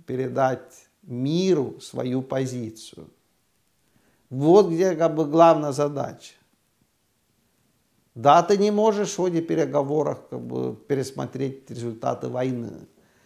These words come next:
Э, это как бы мы реалисты в этом плане. Но, э, это такие мероприятия очень много говорят о государстве, которое президент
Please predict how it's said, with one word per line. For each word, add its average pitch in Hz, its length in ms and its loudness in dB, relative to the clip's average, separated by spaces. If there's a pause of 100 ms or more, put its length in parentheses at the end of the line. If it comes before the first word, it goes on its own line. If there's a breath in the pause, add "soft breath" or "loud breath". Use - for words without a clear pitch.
(360 soft breath)
Э, 117 220 -8
это 139 540 2
как 131 180 -6
бы 123 420 -6
мы 127 840 -4
реалисты 151 500 0
в 107 40 -8
этом - 260 -12
плане. - 520 -16 (640 soft breath)
Но, 139 960 0
э, 123 560 -8 (680 soft breath)
это 151 500 0
такие 147 380 -4
мероприятия 147 960 -2
очень 135 300 -6
много 139 380 -2
говорят 127 460 -6
о 135 60 -4
государстве, 131 1040 -2 (200)
которое 123 420 -8 (320)
президент 123 680 -6